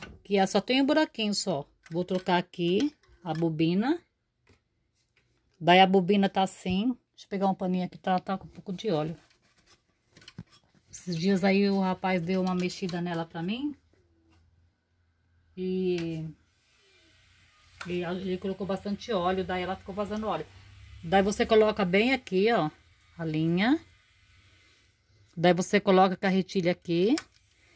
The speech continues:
e vem daqui pra lá, né? Daí você mexe o volante, desce, daí você pesca a linha, ó. Pesquei, daí você fecha. Agora aqui eu vou colocar esse pé calcador.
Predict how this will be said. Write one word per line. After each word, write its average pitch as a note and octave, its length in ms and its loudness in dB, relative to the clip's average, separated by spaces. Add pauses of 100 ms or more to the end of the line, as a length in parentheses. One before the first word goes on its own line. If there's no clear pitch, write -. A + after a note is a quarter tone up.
(260)
e F#3 120 2
vem G3 260 4
daqui F#3+ 320 2
pra D4 160 -2
lá, F#3+ 300 2 (360)
né? F3+ 280 -10 (480)
Daí F3 180 0
você G3+ 300 4
mexe F#3+ 340 4
o F#3 60 0
volante, F3+ 760 0 (320)
desce, E3 480 0
daí F#3+ 160 4
você F#3+ 240 0
pesca G#3+ 420 2
a C#4 40 0
linha, E3+ 360 0 (640)
ó. D3 220 -6 (1160)
Pesquei, F3+ 440 0
daí D#3 140 2
você E3 300 -2
fecha. D#3+ 360 0
Agora F#3+ 280 4
aqui A3+ 300 -2
eu C4 60 6
vou G#3 120 0
colocar G#3 400 2
esse G#3 180 -2
pé G#3+ 160 -2
calcador. G#3 480 -4